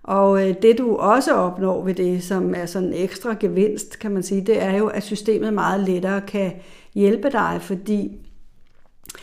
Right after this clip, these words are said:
det skal ikke kontrollere en hel masse traumer, der ligger og roder rundt, som skal holdes i skak. Der er overskud i systemet til at klare en,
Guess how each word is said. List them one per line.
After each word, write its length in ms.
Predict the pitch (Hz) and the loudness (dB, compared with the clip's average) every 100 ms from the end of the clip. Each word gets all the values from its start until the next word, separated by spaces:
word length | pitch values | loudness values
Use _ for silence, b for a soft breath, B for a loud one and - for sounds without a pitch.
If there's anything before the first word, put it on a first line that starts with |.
| B - | B -4
det 100 | 208 | -2
skal 180 | 214 - | 0 0
ikke 440 | 208 214 220 262 - - - - | 2 2 4 0 0 -10 -20 -6
kontrollere 500 | 208 190 208 220 208 | -4 -2 2 2 4
en 60 | |
hel 180 | 220 214 | 2 0
masse 260 | 180 175 175 | -2 -4 -6
traumer, 460 | - 175 180 202 | -4 -2 0 0
der 100 | 196 | 0
ligger 280 | 185 190 208 | -2 0 0
og 140 | 190 | 0
roder 160 | 175 170 | 0 -2
rundt, 340 | 180 196 269 | -2 -2 -2
som 160 | - 202 | -4 -6
skal 300 | - 185 170 | -4 -4 -4
holdes 340 | 175 185 175 | -2 -4 -4
i 40 | 175 | -8
skak. 440 | - 202 196 202 B B B B - 208 | -6 -4 -4 -6 B B B B -6 -2
Der 60 | |
er 300 | - 196 196 190 | 0 0 -2 -2
overskud 760 | 202 202 233 220 - 208 190 - | 0 2 0 -2 -2 2 2 0
i 120 | 202 | -4
systemet 680 | 190 214 - 226 214 220 220 | -4 -6 -2 -2 0 -2 -2
til 340 | - 202 214 - | 0 0 0 -4
at 100 | 190 | -6
klare 460 | 190 170 175 202 202 B B B B - - | -6 -4 -2 -4 -6 B B B B -20 -6
en, 120 | 208 | 0